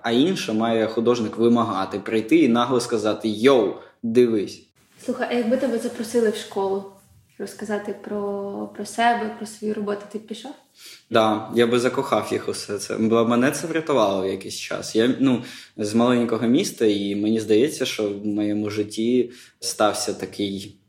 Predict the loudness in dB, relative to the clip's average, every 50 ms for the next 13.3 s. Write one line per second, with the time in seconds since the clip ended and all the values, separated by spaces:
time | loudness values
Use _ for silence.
0 | _ _ _ -4 -4 -2 -2 -2 0 0 -2 -2 -2 -4 -6 -6 -4 -4 -2 -4
1 | -4 -2 0 0 0 2 2 2 0 0 -2 -2 -4 -2 -2 -2 -2 0 -2 -2
2 | -4 -6 -8 -6 -6 -4 -4 -6 -8 -8 -10 -12 -18 -20 -20 -20 _ -20 -20 -16
3 | -16 -12 -12 -12 -10 -10 -10 -10 -8 -8 -6 -6 -4 -6 -6 -6 -8 -10 -10 -8
4 | -8 -6 -6 -6 -6 -2 -2 -2 0 0 -2 -4 -6 -4 -2 0 0 2 2 2
5 | 2 4 4 6 6 4 2 2 2 0 0 0 -4 -4 -4 -4 -6 -6 -4 -6
6 | -6 -4 -4 -2 2 2 2 2 2 0 0 0 -4 -12 -18 _ _ _ _ _
7 | _ _ _ -4 0 2 4 4 6 4 4 4 4 2 2 2 2 2 2 0
8 | -4 -10 -8 -2 0 0 2 0 -2 -4 -6 -6 -6 -6 -6 -8 -10 -16 _ _
9 | _ -4 0 2 2 2 0 0 0 2 2 2 0 -2 -2 -2 -2 -4 -8 -12
10 | -14 -16 -16 -16 -20 -20 -20 _ -12 -12 -12 -12 -10 -8 -6 -6 -4 -2 0 0
11 | 2 2 0 -2 -4 -6 -6 -6 -6 -8 -10 -10 -12 -10 -8 -8 -10 -8 -4 -2
12 | 0 0 0 0 -2 -6 -8 -8 -8 -8 -10 -10 -10 -12 _ _ -8 -8 -6 -6
13 | -6 -6 -6 -6 -8